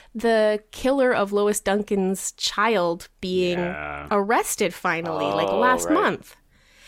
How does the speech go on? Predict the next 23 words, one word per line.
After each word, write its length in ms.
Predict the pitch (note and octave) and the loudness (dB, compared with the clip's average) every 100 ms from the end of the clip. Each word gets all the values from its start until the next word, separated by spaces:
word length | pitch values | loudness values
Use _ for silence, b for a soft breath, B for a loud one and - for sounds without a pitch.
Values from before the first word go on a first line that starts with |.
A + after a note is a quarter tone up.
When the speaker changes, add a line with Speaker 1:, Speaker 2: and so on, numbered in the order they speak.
| B B | B B
Speaker 1:
And 100 | C#4 | 0
I 140 | D4+ E4 | 2 2
didn't 240 | F4+ F4 | 2 2
know 260 | E4 E4+ - | 2 0 0
any 340 | - D4 E4+ E4+ | -4 -2 0 0
of 120 | D#4 | 0
this, 280 | A3 F3+ - | -2 -4 -2
and 140 | A#3 | -4
so 400 | A#3 B3+ B3 A#3+ B B - | 0 0 2 0 B B -4
I 60 | |
got 160 | B3 C4+ | 0 2
really 260 | C4 D4 E4+ | 2 2 0
excited 520 | - A3+ G#3+ A3 G3 | 0 0 0 0 -2
about 200 | F3+ - | -4 -2
the 100 | F#3+ | -2
idea 260 | E3+ F3+ F3+ | 0 0 -2
of 80 | |
someone 340 | - G3+ G3 F3+ | -2 -2 -2 -4
who, 140 | - | -4
like, 400 | F#3 F3 E3 - _ b b | -2 -2 -6 -10 _ b b
kind 240 | - G3 B3 | -8 -2 0
of 240 | C#4 E3+ D3 | 0 -4 -12
writes 800 | E3+ E3+ F3 A#3 A#3+ - - | -6 -2 0 0 -4 -10 -10